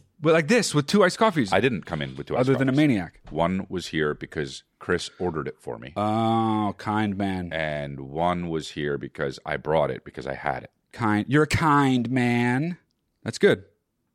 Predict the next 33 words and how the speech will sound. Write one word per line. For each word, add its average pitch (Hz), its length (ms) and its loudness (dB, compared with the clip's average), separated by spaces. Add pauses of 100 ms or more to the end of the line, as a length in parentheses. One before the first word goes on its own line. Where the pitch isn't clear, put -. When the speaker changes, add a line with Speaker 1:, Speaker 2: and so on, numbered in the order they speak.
(300)
Speaker 1:
What's 143 160 -2
happening 131 260 0
here? 101 100 -4
He's 98 80 -4
Speaker 2:
That's 98 100 2
Speaker 1:
just 127 100 0
Speaker 2:
your 101 80 2
Speaker 1:
on 123 100 6
Speaker 2:
friend? 120 160 4
Speaker 1:
Twitter 120 220 4
now. 104 120 0
He's 123 100 0
just, 143 160 -2 (220)
he's 143 160 0
just 156 180 0
surfing 113 240 2
Twitter 92 220 0
right 90 120 0
now. 87 140 -4 (1120)
Oh, 233 140 8
it 214 40 6
Speaker 2:
Yeah. 226 60 6
Speaker 1:
was 220 120 4
Tam. 117 440 4
Okay. 110 340 2 (360)
Tam. 165 540 2
Speaker 2:
I 101 140 -2
texted 113 420 2
a 104 40 2
huge 104 300 0
group 104 160 0
chat 92 200 2
about 87 260 2